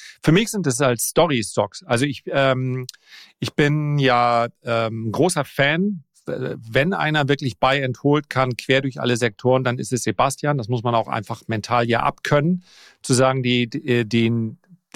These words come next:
das ist bei mir ganz klar im Bereich aktiver Handel,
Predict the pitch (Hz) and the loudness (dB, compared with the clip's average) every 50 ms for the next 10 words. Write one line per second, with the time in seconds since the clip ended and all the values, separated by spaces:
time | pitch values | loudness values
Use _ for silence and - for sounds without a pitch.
0 | - _ _ - 139 131 - 180 151 _ 156 143 143 147 156 175 190 185 185 - | -16 _ _ -2 -2 0 0 -4 -2 _ 0 2 4 4 4 4 2 2 0 0
1 | 147 143 160 175 - _ - - 151 147 151 156 160 135 139 135 131 131 135 127 | -2 0 0 -2 -6 _ -2 0 2 2 2 0 -2 -4 -2 0 0 0 0 -2
2 | - - 143 143 - _ - 143 143 139 127 127 131 131 131 127 123 123 165 - | -2 -4 -4 -4 -4 _ -4 -2 -2 0 2 4 4 4 4 2 0 -2 -4 -4
3 | 113 117 135 143 139 123 120 139 165 | -2 0 0 2 2 2 0 0 -2